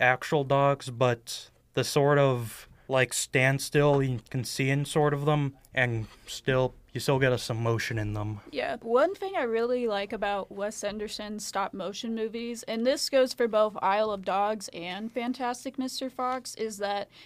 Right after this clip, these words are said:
Speaker 2: it's, like, the way he animates his characters suits his style very well, of, like, very, I would describe it as kinda, like, stiff, but, like,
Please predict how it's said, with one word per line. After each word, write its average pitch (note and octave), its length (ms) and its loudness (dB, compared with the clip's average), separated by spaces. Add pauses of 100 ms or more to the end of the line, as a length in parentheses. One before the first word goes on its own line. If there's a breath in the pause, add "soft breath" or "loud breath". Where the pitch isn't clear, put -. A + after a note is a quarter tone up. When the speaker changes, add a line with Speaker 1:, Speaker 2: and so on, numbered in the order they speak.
(160 loud breath)
Speaker 2:
it's, - 640 -2
like, A#3+ 260 0
the A#3+ 120 0
way C4 200 4
he D#4 260 -8
animates G#3+ 460 -6
his C4 160 -6
characters B3+ 500 -4
suits B3 400 -6
his A3+ 160 -6
style F3+ 520 -4
very F#3 320 -4
well, - 340 -4
of, G3 160 -6
like, G3 300 -6
very, A#3 760 2
I G#3 140 2
would A3+ 120 0
describe A3+ 360 -2
it A3+ 100 -2
as G#3 220 2
kinda, A#3 260 -4
like, G#3 260 -6
stiff, - 760 -4
but, G#3+ 400 4
like, F#3 560 -2